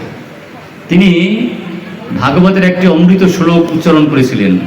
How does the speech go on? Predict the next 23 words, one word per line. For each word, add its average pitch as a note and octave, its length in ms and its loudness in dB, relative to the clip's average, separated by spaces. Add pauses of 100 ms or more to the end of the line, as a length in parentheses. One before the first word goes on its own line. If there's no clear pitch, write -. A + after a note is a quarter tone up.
(1000)
সেই E3+ 180 0
শ্লোকটা F3 760 0 (520)
হচ্ছে F3+ 280 0
মহাজনেরা, C#3+ 760 0 (520)
এই F3+ 220 2
ভালো D#3+ 280 0
করে F3+ 180 2
শ্লোকটা F3 380 0
যারা E3+ 200 2
উচ্চারণ E3 420 2
করবে C3+ 360 2 (280)
তারা E3 200 0 (100)
অবশ্যই, F3+ 440 0
অবশ্যই F3+ 640 2 (380)
ভগবান E3 480 2
কৃষ্ণের F3 460 2
মহাপ্রভুর E3 520 2
জগন্নাথের D#3 480 2
প্রেম D3+ 200 2
লাভ C3+ 260 2
করবে। B2 160 2
হরে C#4 500 2
কৃষ্ণ। C4+ 460 0